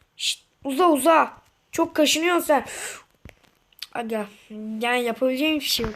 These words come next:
cidden. Şimdi Pep'i gönderdim arkadaşlar.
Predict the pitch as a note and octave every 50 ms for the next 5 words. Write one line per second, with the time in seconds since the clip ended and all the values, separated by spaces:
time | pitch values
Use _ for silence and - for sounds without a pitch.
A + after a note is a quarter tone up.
0 | - - A3 A3 - - A3 G#3+ G3+ G#3 - - - - - - - - _ _
1 | _ _ - - _ - - - - - _ _ _ _ _ _ _ _ _ _
2 | - - - - B3+ B3 B3+ C4 C4+ - C4 - C#4 C4 C4 - C#4 B3 B3+ B3+
3 | B3+ B3 B3 A#3+ A#3 A#3 A3+ A#3 A#3 A#3 A3+ A3+ A3+ A3+ A3 - A#3 A3+ A3+ -
4 | - B3 B3 B3